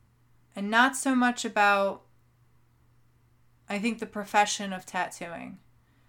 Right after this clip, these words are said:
which to me is about making forever marks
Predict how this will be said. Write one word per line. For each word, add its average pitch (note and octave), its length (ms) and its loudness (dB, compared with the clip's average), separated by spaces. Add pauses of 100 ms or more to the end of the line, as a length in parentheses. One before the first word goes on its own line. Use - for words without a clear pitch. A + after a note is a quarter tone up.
(300)
which G3 300 -8
to A3 80 -4
me G#3+ 680 0 (1000)
is G#3 160 -4
about G#3 460 4
making G#3 340 -6
forever G3+ 540 -2
marks - 720 -6